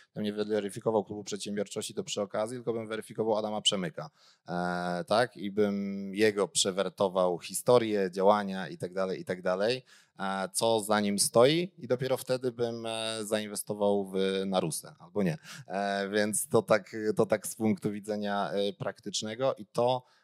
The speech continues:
od momentu, kiedy zacząłem tak robić, e, nie zdarzyła mi się jeszcze pomyłka, tak? Czyli, e, kiedyś nie robiłem tego wcale i miałem same pomyłki i później okazało się, że wystarczyło rzeczywiście wpisać, e, imię, nazwisko, opinię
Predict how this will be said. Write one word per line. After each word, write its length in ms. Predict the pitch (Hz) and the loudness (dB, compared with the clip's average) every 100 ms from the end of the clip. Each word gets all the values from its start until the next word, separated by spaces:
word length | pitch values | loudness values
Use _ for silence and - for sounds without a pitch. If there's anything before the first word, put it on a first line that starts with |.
| _ | _
od 200 | 113 - | -8 -2
momentu, 340 | 113 110 110 | -2 0 -4
kiedy 120 | 113 110 | -6 -4
zacząłem 340 | 110 - 110 | -4 -4 -6
tak 140 | 110 | -6
robić, 460 | - 113 151 165 - | -4 -2 -2 -6 -4
e, 560 | 123 120 120 120 117 110 | -2 -2 -2 -6 -8 -10
nie 300 | 110 113 117 | -10 -8 -8
zdarzyła 600 | 110 104 107 101 110 110 107 | -10 -4 -4 -4 -8 -6 -6
mi 160 | 104 | -8
się 200 | 101 - | -10 -10
jeszcze 300 | 101 98 - | -10 -8 -12
pomyłka, 500 | 95 98 82 78 71 | -6 -2 -2 -4 -18
tak? 280 | _ 104 110 | _ -10 -8
Czyli, 340 | - 95 95 95 - _ - | -12 -4 -2 -4 -12 _ -12
e, 140 | 90 | -10
kiedyś 260 | - 98 - | -10 -8 -6
nie 80 | 107 | -6
robiłem 280 | 107 107 | -6 -6
tego 180 | 101 101 | -4 -4
wcale 320 | 95 - 104 | -4 -4 -2
i 40 | 101 | 0
miałem 180 | 98 92 | 0 0
same 240 | - 101 | -2 -8
pomyłki 560 | 95 95 92 - 127 170 _ _ _ | -6 -2 -2 -2 -10 -12 _ _ _
i 20 | |
później 240 | 101 104 | -10 -6
okazało 360 | 101 104 104 104 | -6 -6 -8 -8
się, 120 | 104 | -12
że 80 | 104 | -16
wystarczyło 440 | 98 - 92 107 | -16 -16 -10 -6
rzeczywiście 500 | 101 98 104 104 104 | -4 -2 -2 -2 -6
wpisać, 460 | - 98 98 92 95 | -8 -2 0 0 0
e, 120 | 92 | -2
imię, 260 | - 107 104 | 0 -2 0
nazwisko, 460 | 101 98 107 107 | -2 -4 -4 2
opinię 480 | 95 110 107 104 101 | 2 2 -2 -2 0